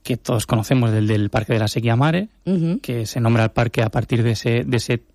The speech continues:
Speaker 1: mm,
Speaker 2: Claro,
Speaker 1: tramo.
Speaker 2: porque ahí pasaba la Sequia Mare.
Speaker 1: Sí, sí. Ahí justamente cruza la, la carre-, la antigua carretera nacional,
Speaker 2: Ujú.
Speaker 1: a-, actualmente Avenida Comunidad Valenciana. En ese punto la cruza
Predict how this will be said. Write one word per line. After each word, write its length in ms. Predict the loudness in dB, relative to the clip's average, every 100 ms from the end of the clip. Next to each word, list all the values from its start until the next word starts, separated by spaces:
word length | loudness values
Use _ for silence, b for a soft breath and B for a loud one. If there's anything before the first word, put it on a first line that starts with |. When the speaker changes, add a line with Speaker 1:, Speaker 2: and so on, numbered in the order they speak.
| -8
Speaker 1:
mm, 400 | -2 0 0 -2 -6 -2
Speaker 2:
Claro, 180 | 0
Speaker 1:
tramo. 180 | 2 0
Speaker 2:
porque 240 | -2 0 0
ahí 120 | 0
pasaba 440 | -2 -2 -4 -4
la 80 | -8
Sequia 300 | -8 -6 -8
Mare. 140 | -10 -2
Speaker 1:
Sí, 200 | 0 0
sí. 280 | 0 -2 0
Ahí 240 | 0 2
justamente 680 | 0 -4 -2 0 2 0 -2
cruza 400 | -2 -2 0 0
la, 260 | 0 0 -4 -2
la 140 | -2
carre-, 240 | 0 -2 -2
la 100 | 0
antigua 280 | 2 2 0
carretera 500 | 0 -2 -2 -2 -4 -8 _ _ _
nacional, 600 | -4 -2 0 2 2 0 -4 -6
Speaker 2:
Ujú. 340 | -2 0 -2 -4 -2
Speaker 1:
a-, 380 | 2 2 2 0
actualmente 460 | 0 0 2 2 0
Avenida 220 | 0 0
Comunidad 240 | 0 2
Valenciana. 480 | 0 -2 -2 -2 -4
En 120 | -2 0
ese 160 | 0
punto 340 | 0 0 2 0
la 140 | 0
cruza 460 | -2 -4 0 -2